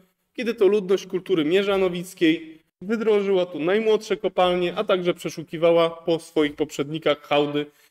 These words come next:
i wyrobiska. Jej osady znajdowały się na Wyżynie Sandomierskiej, dlatego musieli tutaj w tą część Doliny Kamiennej przybywać, żeby tej eksploatacji dokonywać. I w ich czasach te siekiery rozchodziły się już tylko w promieniu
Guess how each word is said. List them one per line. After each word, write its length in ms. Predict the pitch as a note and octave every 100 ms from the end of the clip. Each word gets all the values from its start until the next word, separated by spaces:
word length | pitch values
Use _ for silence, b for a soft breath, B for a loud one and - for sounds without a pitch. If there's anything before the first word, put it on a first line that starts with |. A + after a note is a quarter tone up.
| b -
i 80 |
wyrobiska. 680 | E3 F3 E3+ F#3+ - - B2+ _ _ _
Jej 260 | G#3+ A3+ G3+
osady 420 | F#3+ - F3 D#3+
znajdowały 520 | D3 D3+ C#3+ C#3+ C#3+
się 140 | C#3+ E3+
na 120 | F3
Wyżynie 360 | F#3 G#3+ G#3+ G3
Sandomierskiej, 720 | G3 F3 F3+ F3+ E3+ F3+ F3
dlatego 480 | D3+ D3 D#3+ E3 D#3+ b b b -
musieli 460 | D#3+ - D#3+ D#3
tutaj 560 | D3+ - D#3 D3+ D3 D3 - _ _ _ _
w 80 |
tą 200 | - E3+
część 240 | D#3+ D#3+ D3+
Doliny 240 | D#3 D#3
Kamiennej 440 | C#3+ C#3 C#3+ D3 D3
przybywać, 460 | - D3 D3 C#3+
żeby 200 | C3+ C#3
tej 300 | C3+ C3+ C3+
eksploatacji 680 | C#3+ - D3 C3 C3+ - C#3
dokonywać. 760 | C3+ D#3 D#3+ D#3+ - - - _ _ _ _ _ _ _ -
I 100 | B3+
w 60 | A#3+
ich 140 | -
czasach 640 | - G#3 G#3 G3 G3 - -
te 100 | D#3
siekiery 400 | D#3 D#3+ D#3+ D3+
rozchodziły 520 | D3 - C#3 D3 C#3+
się 120 | C#3+
już 120 | C3+
tylko 280 | - C#3 C#3
w 40 |
promieniu 440 | - C3+ C3+ C3+